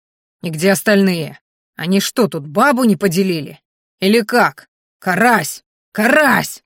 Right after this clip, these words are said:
Ты там жив? Дождавшись, когда четвёрка соберётся вместе возле Макара, я сделала несколько шагов вверх, и хорошо показавший себя нож вошёл в шею помощнику главаря, после чего тот начал заваливаться в бок.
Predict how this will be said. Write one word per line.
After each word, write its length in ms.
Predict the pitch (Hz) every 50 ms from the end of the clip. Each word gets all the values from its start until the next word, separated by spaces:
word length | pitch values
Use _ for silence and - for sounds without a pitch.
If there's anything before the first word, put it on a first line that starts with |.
| _ _
Ты 100 | - 202
там 180 | - 247 254 233
жив? 400 | 190 247 320 311 294 - - _ _ _ _ _ _ _ _ _ _
Дождавшись, 680 | - 160 160 190 190 208 233 285 277 - 254 214 -
когда 280 | - 233 214 208 226 247
четвёрка 520 | - 240 202 - 240 262 262 240 - 202
соберётся 560 | - - 208 180 190 202 233 226 202 - 202
вместе 420 | 190 202 220 226 214 196 - - 180
возле 300 | 170 196 190 175 180 185
Макара, 580 | 180 180 175 - - 262 247 202 151 143 - _ _ _ _ _ _ _ _ _
я 280 | - 180 214 254 262
сделала 480 | 262 226 202 220 247 240 240 226 226 226
несколько 500 | 226 220 220 220 - - 214 196 - 196
шагов 480 | - - 214 185 180 190 185 - -
вверх, 440 | - 196 233 254 240 226 - - _ _ _ _ _ _ _ _
и 80 | -
хорошо 400 | 165 - 247 254 170 - - 320
показавший 580 | 262 - 208 - 233 226 226 262 247 - - 202
себя 300 | - - 202 175 202 202
нож 280 | 214 240 269 254 -
вошёл 360 | - 170 180 180 - - 262 240
в 80 | -
шею 280 | - - 233 226 214 190
помощнику 640 | - 190 185 196 214 208 - - 196 175 - 185
главаря, 600 | 175 165 180 180 170 180 180 175 160 143 143 139 _ _ _ _ _ _ _ _ _ _
после 300 | - 196 196 - 202 190
чего 300 | - - 233 226 262 254
тот 220 | 233 190 180 160
начал 320 | 190 202 214 208 - 202 175
заваливаться 640 | 165 180 175 165 170 160 160 156 160 - - 190
в 80 | 156 147
бок. 380 | 143 143 135 127 _ - -